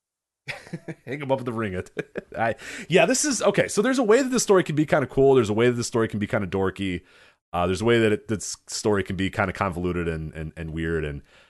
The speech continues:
um, I don't know where we're at right now with it. I, I mean, the, the obvious idea here is, like you said, Okada's got this fourth generation I W G P belt. He believes that winning the G one has won him that title. So, okay.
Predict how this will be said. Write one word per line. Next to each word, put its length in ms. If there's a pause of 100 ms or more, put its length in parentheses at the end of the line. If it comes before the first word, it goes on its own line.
(240)
um, 560 (600)
I 100
don't 180
know 80
where 200
we're 140
at 140
right 180
now 160
with 180
it. 140 (220)
I, 160
I 20
mean, 160
the, 160
the 160
obvious 460
idea 320
here 240
is, 560 (920)
like 180
you 80
said, 220
Okada's 480
got 220
this 180
fourth 240
generation 460
I 120
W 220
G 140
P 140
belt. 320
He 100
believes 380
that 260 (140)
winning 300
the 60
G 140
one 220
has 160
won 240
him 160
that 180
title. 380
So, 160
okay. 320